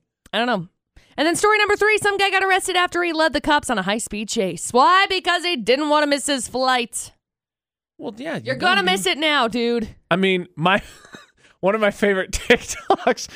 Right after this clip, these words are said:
Speaker 2: is someone walking up, walking up to this flight security. It says, "You're here four hours early.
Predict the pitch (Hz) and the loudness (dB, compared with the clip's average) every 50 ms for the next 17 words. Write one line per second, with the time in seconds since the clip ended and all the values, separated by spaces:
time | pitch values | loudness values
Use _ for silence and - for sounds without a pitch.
0 | - - _ 254 220 202 - - - - 247 220 208 208 202 190 190 196 202 - | -20 -6 _ 0 0 0 0 -4 -2 0 2 2 2 0 2 2 4 4 2 0
1 | - - - 208 196 180 180 196 - - _ _ _ _ _ _ _ _ _ _ | -2 -2 0 0 2 2 2 0 0 -4 _ _ _ _ _ _ _ _ _ _
2 | _ _ _ _ _ - 175 180 175 - 196 190 185 180 175 180 170 - - - | _ _ _ _ _ -4 -2 -2 -2 -2 -4 -4 -6 -6 -8 -10 -10 -8 -4 -2
3 | 175 170 170 170 - 180 170 - 180 180 170 170 165 156 - - 165 156 131 120 | -2 -2 -2 -4 -6 -8 -4 -2 0 0 0 0 -2 -4 -2 -2 -2 -2 -2 -2
4 | 143 170 160 147 170 220 247 202 - - 190 190 180 180 180 175 175 170 156 147 | -4 -4 -2 -2 -2 -2 -4 -4 -6 -2 0 2 2 2 2 2 0 0 -2 -2
5 | 185 214 240 233 185 139 110 95 | -2 0 0 0 -2 -2 -4 -6